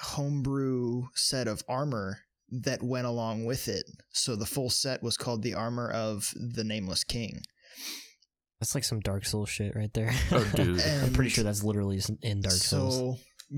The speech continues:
Speaker 1: basically what happened was, was it came, like, his, s-, the, like, uh, Corey spirit got more and more able to grab hold and control his character the more of these items he collected, 'cause they were meant to be, like,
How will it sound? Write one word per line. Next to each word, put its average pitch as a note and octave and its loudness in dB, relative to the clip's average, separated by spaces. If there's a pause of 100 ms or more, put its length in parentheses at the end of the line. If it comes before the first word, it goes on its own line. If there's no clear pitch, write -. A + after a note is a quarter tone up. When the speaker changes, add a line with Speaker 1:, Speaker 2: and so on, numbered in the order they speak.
Speaker 1:
basically D3+ 2
what A2 0
happened B2+ -2
was, G#2+ -2
was B2 0
it - -4
came, B2+ -2
like, A2 -2
his, - 2
s-, - 0
the, B2+ 0
like, A2+ -4
uh, A2+ 0
Corey C3 0
spirit C#3+ 0 (480)
got C3+ 0
more C3+ 0
and C3 0
more B2+ 0
able B2+ 0
to B2 0 (360)
grab B2 0
hold B2 0
and A#2+ -2
control A#2 0
his A2 0
character A#2+ 0
the B2 -2
more A2 0
of A2+ -2
these A2 0
items A2 -2
he A#2 -4
collected, A2 -4
'cause - -2
they A2 -2
were G#2 -2 (100)
meant A2 -6
to B2 -4
be, A#2 -2
like, G#2 -6